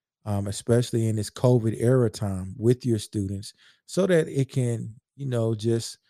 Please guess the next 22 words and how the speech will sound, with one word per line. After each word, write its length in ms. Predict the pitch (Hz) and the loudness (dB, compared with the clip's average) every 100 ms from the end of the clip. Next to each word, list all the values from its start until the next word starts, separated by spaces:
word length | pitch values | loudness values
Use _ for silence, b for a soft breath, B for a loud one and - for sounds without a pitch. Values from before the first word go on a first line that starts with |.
| _ _ _ | _ _ _
um, 260 | 107 104 95 | -10 -8 -6
lower 380 | 101 117 123 123 | 2 6 8 6
the 200 | 117 110 | 4 2
effect 360 | 107 120 117 | 2 2 0
filter 500 | - 117 110 117 110 101 b b - | 0 0 0 -2 -6 -8 b b -10
and 120 | 104 | -4
allow 440 | 98 104 113 113 | -2 2 2 2
them 540 | 110 113 107 104 104 101 _ _ - | 2 0 0 -2 -4 -10 _ _ -12
to 440 | - 104 98 95 - | -4 -2 -2 -4 -6
enjoy 760 | 95 87 104 107 101 95 95 _ _ _ _ _ | -8 -2 2 2 2 -2 -6 _ _ _ _ _
being 240 | 113 107 101 | 0 2 2
in 140 | 98 | -4
class. 500 | - - - - - _ _ _ _ _ _ _ _ _ _ | -6 -10 -10 -12 -18 _ _ _ _ _ _ _ _ _ _
I 60 | 175 | 8
wanna 240 | 208 139 | 8 8
talk 220 | 147 131 | 6 4
to 100 | - | 2
you 120 | 117 | 0
about 340 | 110 98 98 - | 0 -2 -6 -8
the 100 | 90 | -10
magic 560 | 95 123 143 139 113 | 0 2 4 0 -4
bullet 380 | 95 110 98 98 | -2 0 0 -6